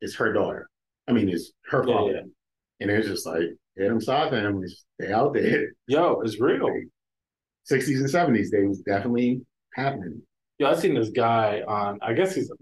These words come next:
Speaker 2: Twitch. I have no idea. He dresses up as a frog. I don't know who this guy is,
Speaker 1: Okay.
Speaker 2: right?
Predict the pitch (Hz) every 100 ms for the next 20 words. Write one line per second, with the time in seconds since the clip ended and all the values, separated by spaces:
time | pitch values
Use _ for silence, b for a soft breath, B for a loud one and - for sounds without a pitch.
0 | - - 107 95 - 160 120 101 98 127
1 | 160 151 175 - 170 139 110 104 - 123
2 | 110 - - - - _ _ _ _ _
3 | _ 135 147 135 127 123 110 107 104 95
4 | 95 107 104 117 - 104